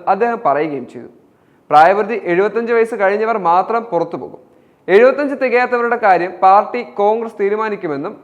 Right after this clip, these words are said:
അദ്ദേഹം പറയുന്നു. അതേസമയം പ്രായപരിധിയിലെ ഇളവ് സംബന്ധിച്ച സംസ്ഥാന ഘടകങ്ങൾക്ക് തീരുമാനിക്കാമെന്നും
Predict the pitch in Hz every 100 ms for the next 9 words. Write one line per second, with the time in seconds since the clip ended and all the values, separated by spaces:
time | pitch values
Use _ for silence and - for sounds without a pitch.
0 | 214 202 233 208 - - 127 131 _ _
1 | _ _ - 135 147 214 214 208 196 226
2 | - - 185 190 208 240 254 240 254 247
3 | 175 185 208 226 240 240 233 220 226 208
4 | 175 175 226 226 214 185 196 214 165 170
5 | 208 214 220 254 254 247 233 170 143